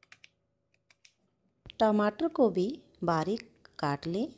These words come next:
अगर आप चाहें तो इसको मिक्सर जार में या चॉपर की सहायता से भी चॉप कर सकते हैं, क्योंकि बाद में टमाटर को हमने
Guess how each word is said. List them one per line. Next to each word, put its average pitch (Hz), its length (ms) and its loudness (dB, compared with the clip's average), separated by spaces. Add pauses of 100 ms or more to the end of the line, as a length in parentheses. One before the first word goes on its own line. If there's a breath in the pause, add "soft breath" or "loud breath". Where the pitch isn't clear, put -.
(160)
अगर 175 260 -4 (360)
आप 175 220 -8
चाहें 202 500 -4 (220)
तो 202 100 -2
इसको 202 400 -4
मिक्सर 190 380 0
जार 220 280 -2
में 226 240 -2 (120)
या 180 100 -2
चॉपर 175 400 -4
की 233 160 -2
सहायता 208 320 -2
से 196 200 -2
भी 311 240 -4 (720 soft breath)
चॉप 151 260 -4
कर 190 140 -2
सकते - 360 -4
हैं, 240 240 0
क्योंकि 190 340 -2
बाद 170 280 -2
में 202 120 -4
टमाटर 175 400 -4
को 214 180 -6
हमने 185 320 -2